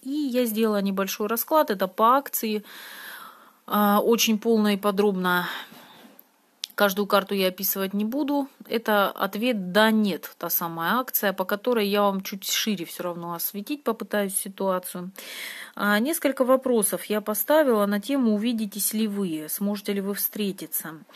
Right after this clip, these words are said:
Первый вопрос — это "Хочет ли он, имеет ли он желание встретиться с вами?". И тут можно сказать, что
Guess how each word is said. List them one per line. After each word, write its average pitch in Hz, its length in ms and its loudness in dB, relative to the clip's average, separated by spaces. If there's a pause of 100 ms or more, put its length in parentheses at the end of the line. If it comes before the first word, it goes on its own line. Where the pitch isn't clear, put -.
(580)
Первый 262 340 4
вопрос — 233 680 2
это 196 540 0
"Хочет 247 540 2
ли 233 60 -2
он, 311 260 2
имеет 240 340 4
ли 233 40 2
он 220 160 4
желание 208 540 2
встретиться - 640 -6
с - 100 -2
вами?". 160 400 -4
И - 140 -6
тут 381 180 -2
можно 320 320 2
сказать, 294 420 4
что 262 440 2